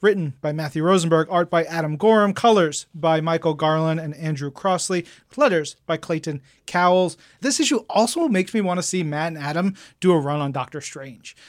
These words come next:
because you've got the New Mutants, they go to Doctor Strange's Sanctum Sanctorum for a mission. There's a whole bunch of Mishigas that they have to go through. There's a few page sequence in here, though, where Rain and Guido are walking through their own private hells,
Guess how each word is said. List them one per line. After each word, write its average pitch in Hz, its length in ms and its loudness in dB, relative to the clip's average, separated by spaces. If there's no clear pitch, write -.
because 156 300 -2
you've 156 80 -4
got 156 180 2
the 156 60 -4
New 160 100 4
Mutants, 247 300 4
they 190 80 2
go 156 140 0
to 151 180 2
Doctor 147 260 -2
Strange's 156 360 -4
Sanctum 147 280 -8
Sanctorum 214 600 2
for 139 180 -12
a 139 60 -10
mission. 202 380 0
There's 143 140 -6
a 131 60 -8
whole 190 280 2
bunch 175 280 0
of 151 220 -2
Mishigas 185 540 2
that 156 140 -2
they 156 80 -2
have 147 100 -6
to 147 60 -8
go 202 200 4
through. 196 260 2
There's 160 180 -2
a 160 60 0
few 269 240 2
page 226 240 -4
sequence 233 380 -2
in 156 80 -4
here, 151 180 -2
though, 147 160 -2
where 160 300 -2
Rain 208 540 0
and 165 400 0
Guido 170 460 2
are 151 180 -4
walking 180 460 0
through 170 180 -2
their 160 240 2
own 175 300 0
private 160 460 -4
hells, 175 560 -6